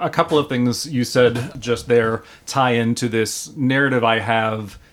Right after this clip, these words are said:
in my head about Broke Thespians in general, and which I think is probably pretty obvious to anyone who's listened to the previous episodes about the Broke Thespians. And, uh, I've begun jokingly saying that it's, it's artisanal,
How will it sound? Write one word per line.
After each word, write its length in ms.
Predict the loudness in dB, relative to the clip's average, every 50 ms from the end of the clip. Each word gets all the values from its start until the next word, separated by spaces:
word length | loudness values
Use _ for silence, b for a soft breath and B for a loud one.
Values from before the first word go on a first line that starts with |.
| b b -4
in 160 | -2 0 0
my 180 | 2 2 0 0
head 380 | 0 -2 0 2 2 2 0
about 580 | 0 -4 -2 0 2 2 2 0 0 -6 -6 _
Broke 220 | 0 0 0 2
Thespians 480 | 0 0 0 0 -2 -4 -4 -2 -2 -2
in 100 | -4 -4
general, 460 | -4 -4 -2 -2 -2 0 0 -2 -2
and 100 | -2 -2
which 160 | -2 -2 -4
I 60 | -6 -6
think 100 | -6 -10
is 60 | -8
probably 260 | -4 -4 -2 -2 -4
pretty 320 | -6 -4 -2 -2 -2 0
obvious 320 | 0 0 0 0 -2 -4 -4
to 80 | -6
anyone 240 | -6 -4 -4 -4 -4
who's 260 | -4 -6 -8 -8 -6
listened 280 | -4 -4 -4 -2 -4 -6
to 60 | -6
the 40 | -8
previous 540 | -10 -8 -6 -6 -6 -6 -6 -10 -10 -10 -10
episodes 540 | -8 -8 -8 -6 -4 -4 -6 -6 -8 -10 -8
about 280 | -4 -2 -2 -2 -2
the 60 | -4
Broke 240 | -4 -4 -4 -4 -4
Thespians. 560 | -6 -8 -8 -8 -10 -12 -12 -10 -12 -12 -14 B B B B B B B B B
And, 400 | -4 -2 -2 0 -2 -2 -2 -2
uh, 400 | 0 0 0 0 0 -2 -2 -4 -4
I've 160 | -4 -4 -4 -2
begun 400 | -2 -2 0 0 0 0 0 0
jokingly 480 | 0 -2 -2 -2 -4 -4 -4 -4 -6
saying 440 | -6 -4 -4 -4 -4 -4 -4 -4 -4
that 120 | -4 -4
it's, 320 | -4 -4 -6 -8 -10 -12 -10
it's 180 | -10 -10 -6
artisanal, 920 | -6 -6 -6 -4 -4 -4 -4 -2 -2 -2 0 0 0 0 -2 -4 -6 -10